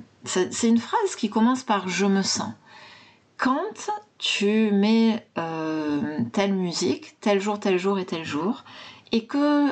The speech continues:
alors que tu es à ce poste de travail situé à tel endroit de la pièce, à tel autre endroit on t'entend, et même dans telle autre pièce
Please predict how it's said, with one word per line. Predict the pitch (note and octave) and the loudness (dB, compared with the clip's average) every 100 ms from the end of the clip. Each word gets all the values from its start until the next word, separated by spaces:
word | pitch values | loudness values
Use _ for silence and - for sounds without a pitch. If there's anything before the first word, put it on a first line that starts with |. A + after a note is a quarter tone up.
| - | 2
alors | G3+ A#3+ - | 2 2 0
que | |
tu | G#3 - A3+ A3+ | -4 -4 0 2
es | A3+ - | 2 0
à | F3 F3 | -4 -4
ce | - F#3 F3+ | -2 0 0
poste | F#3+ A3 A3+ - | -2 0 0 0
de | F3 | -4
travail | F3+ - F#3 G3 G3 | -4 -2 2 2 0
situé | - - F#3 | -4 -4 -4
à | D#3+ | -4
tel | F#3 | -4
endroit | F3 F3+ F#3+ | -4 -2 -2
de | F#3 | -2
la | D#3+ | -4
pièce, | - G#3 A3 - - - - - - - | -2 -2 -2 -6 -16 -20 -20 -20 -8 -4
à | |
tel | F3 A#3 | 0 2
autre | C#4 C#4+ | 2 2
endroit | A3+ G3+ G#3 | 2 2 2
on | G3+ | 0
t'entend, | F#3 F3+ - G#3+ A3 | -2 -4 0 0 0
et | F3 | 0
même | F#3+ G#3 | 2 2
dans | F3 | 0
telle | E3 G3+ G3+ | 0 2 2
autre | G3 F#3 | 0 -4
pièce | - G#3+ G#3+ - - - | -4 -2 -2 -4 -10 -14